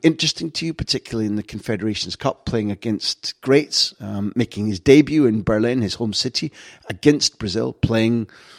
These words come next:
Ronaldinho, Adriano, the original, the real Ronaldo.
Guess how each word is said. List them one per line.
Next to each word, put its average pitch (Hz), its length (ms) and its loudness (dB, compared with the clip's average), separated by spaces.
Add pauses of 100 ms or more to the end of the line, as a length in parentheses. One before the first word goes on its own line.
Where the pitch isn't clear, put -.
(280)
Ronaldinho, 110 920 0 (120)
Adriano, 110 640 -2
the 110 220 -2
original, 110 500 2
the 95 140 -4
real 110 540 2
Ronaldo. 104 680 -4